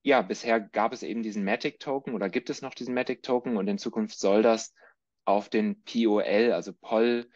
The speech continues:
Token umgestellt werden. Und, ähm, ja, dieser ist dann im, im gesamten Netzwerk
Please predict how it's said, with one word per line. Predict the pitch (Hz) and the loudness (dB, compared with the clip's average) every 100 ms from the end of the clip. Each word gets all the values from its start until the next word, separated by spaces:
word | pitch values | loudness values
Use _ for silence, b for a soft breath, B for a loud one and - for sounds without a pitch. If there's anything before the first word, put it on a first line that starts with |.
| b _ | b _
Token | - 113 110 104 | -4 -4 -4 -6
umgestellt | - 123 147 - 131 131 - | -6 -6 -4 -2 0 0 2
werden. | 123 127 135 139 - b b b _ | 2 4 0 -10 -14 b b b _
Und, | 110 110 107 107 110 | 0 0 0 -2 0
ähm, | 101 104 104 104 101 101 _ - | 0 0 0 -4 -6 -12 _ -2
ja, | 127 98 | 0 0
dieser | 107 110 85 | -2 -2 -2
ist | - | -4
dann | 107 101 | -6 -6
im, | 87 101 | -4 -6
im | 78 104 | -4 -4
gesamten | 95 101 107 98 | -2 -2 -2 -2
Netzwerk | 98 101 - 101 92 95 - | -4 -4 -4 -2 0 -2 -8